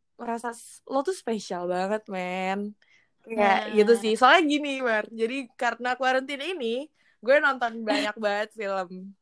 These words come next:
Speaker 1: Banyak banget film. Ada satu film di Netflix, gue lupa judulnya apa. Sampai gue lupa loh, sampai gue lupa judul apa.
Speaker 2: <laughs>
Speaker 1: Pokoknya di film itu pokoknya diceritain kalau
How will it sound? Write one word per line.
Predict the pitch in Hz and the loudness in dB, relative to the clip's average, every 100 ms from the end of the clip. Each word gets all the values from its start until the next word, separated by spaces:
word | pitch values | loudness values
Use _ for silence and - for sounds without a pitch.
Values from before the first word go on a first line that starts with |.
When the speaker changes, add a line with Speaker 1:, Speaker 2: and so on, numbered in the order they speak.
| _ _ 202 | _ _ -6
Speaker 1:
Banyak | 185 185 | -6 -6
banget | 190 190 202 | -8 -10 -8
film. | 180 170 175 - - - | -8 -8 -12 -20 -20 0
Ada | 233 233 311 330 | 4 4 4 2
satu | 277 | -2
film | 247 233 262 | -2 -2 -4
di | 233 | -6
Netflix, | 220 196 - 208 208 | -6 -8 -8 -8 -8
gue | - 220 233 | -2 0 2
lupa | 220 | 0
judulnya | 202 196 185 170 | 0 -2 -2 -4
apa. | - 190 | -4 -2
Sampai | 202 | 0
gue | 202 254 | 4 6
lupa | 262 262 254 | 6 2 4
loh, | 220 214 | 4 2
sampai | - 196 196 | -6 -12 -10
gue | 196 196 | -10 -12
lupa | 185 208 | -12 -16
judul | 202 190 269 | -12 -6 -4
apa. | 240 226 240 226 220 208 | -4 -2 -2 -4 -10 -14
Speaker 2:
<laughs> | - - - | -20 -14 -8
Speaker 1:
Pokoknya | 233 247 311 370 359 - | -4 -2 0 0 0 -2
di | 254 254 | -6 -4
film | 254 240 | -2 -4
itu | 240 311 | -6 -6
pokoknya | 302 311 | -4 -2
diceritain | 320 - 226 220 294 | -4 -4 -6 -6 -8
kalau | 285 233 233 - | -6 -2 4 4